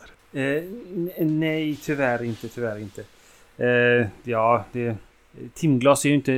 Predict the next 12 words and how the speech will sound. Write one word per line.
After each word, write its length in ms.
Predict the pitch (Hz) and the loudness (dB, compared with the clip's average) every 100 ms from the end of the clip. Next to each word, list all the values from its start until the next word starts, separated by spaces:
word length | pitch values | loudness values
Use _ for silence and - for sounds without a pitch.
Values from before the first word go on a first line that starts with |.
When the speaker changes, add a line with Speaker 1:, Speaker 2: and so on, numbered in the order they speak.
| 127 | -2
Speaker 2:
det 280 | 127 127 | -4 -2
vanligaste 560 | 127 139 113 117 120 123 | 2 4 2 -2 -6 -4
som 220 | 143 135 | -4 -4
folk 480 | - 127 117 - - | -2 -2 -2 -12 -20
frågar 360 | - 156 127 120 | -2 2 2 2
efter, 340 | 117 - 139 | -2 -4 -4
inte 240 | 139 127 131 | -4 -4 -4
i, 220 | 135 127 _ _ _ - | -4 -4 _ _ _ -6
inte 220 | 131 143 | -2 2
i 20 | |
dessa 260 | 139 143 120 | 4 4 4
tider. 440 | 123 131 127 151 | 2 0 2 0